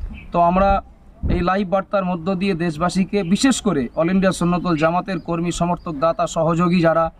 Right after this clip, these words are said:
এ মাদ্রাসার সাথে যাদের হৃদয়ের সম্পর্ক, তাদের কাছ থেকে আন্তরিক দোয়া পাওয়ার আশায়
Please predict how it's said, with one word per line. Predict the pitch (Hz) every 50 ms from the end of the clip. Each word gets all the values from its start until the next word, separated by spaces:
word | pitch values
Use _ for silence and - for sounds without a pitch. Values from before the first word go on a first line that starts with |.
| - - - - - - - - -
এ | - 185
মাদ্রাসার | 202 202 208 185 220 220 - 226 214
সাথে | - - 214 190 180 202
যাদের | 180 175 175 170 185 190 190 - - - - - -
হৃদয়ের | - 135 170 185 170 196 208 226 226
সম্পর্ক, | - - 202 202 190 156 180 165 156 131 156 151 156 - _ - - - - - -
তাদের | - 160 165 156 190 185
কাছ | 160 - 180 170 -
থেকে | - 190 185 185 196
আন্তরিক | 175 175 180 175 165 196 185 185 196 156 135 123
দোয়া | 160 170 175 185 180
পাওয়ার | - 180 175 175 175 175 160
আশায় | 160 156 - 185 196 208 214